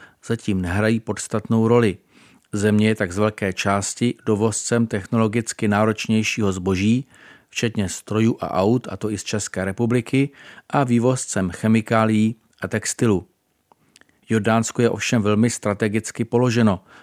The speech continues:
což přináší výhody, ale v poslední době hlavně rizika a náklady. Přes dlouhou hranici se Sýrií přešly statisíce tamních uprchlíků,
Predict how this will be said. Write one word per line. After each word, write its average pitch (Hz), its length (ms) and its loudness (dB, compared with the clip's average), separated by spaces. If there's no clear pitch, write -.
což 135 240 -2
přináší 120 760 0
výhody, 113 520 2
ale 123 220 2
v - 120 -14
poslední 113 520 -2
době 107 400 2
hlavně 110 500 0
rizika 101 500 -2
a 101 120 -2
náklady. 110 560 0
Přes 95 300 -2
dlouhou 113 320 2
hranici 107 440 0
se 98 160 -4
Sýrií 113 480 0
přešly 110 420 -4
statisíce 110 680 -4
tamních 113 380 2
uprchlíků, 110 640 -2